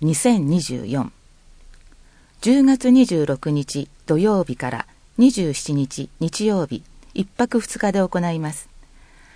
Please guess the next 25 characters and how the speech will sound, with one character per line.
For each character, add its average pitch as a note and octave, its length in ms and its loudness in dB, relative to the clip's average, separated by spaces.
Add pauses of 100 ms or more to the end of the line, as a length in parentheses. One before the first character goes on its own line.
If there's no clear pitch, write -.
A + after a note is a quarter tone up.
(160)
対 G3+ 200 0
象 F#3+ 260 0
は F3 200 0 (280)
小 B3+ 240 4
学 B3+ 240 4
四 A#3 120 6
年 A#3+ 200 6
生 C#3 220 -2
か A#2+ 140 -10
ら A#2+ 160 -12 (160)
中 B3+ 220 2
学 D3 220 -2
三 E3 280 -4
年 D#3 200 -2
生。 A2 340 -12 (640)
定 F#3 160 2
員 G3 240 2
は E3+ 180 -4 (240)
十 G#3+ 220 -4
組、 - 360 -4 (320)
先 F#3 200 -2
着 F#3+ 240 -4
順 D#3+ 220 -4
で C#3+ 120 -4
す。 - 160 -16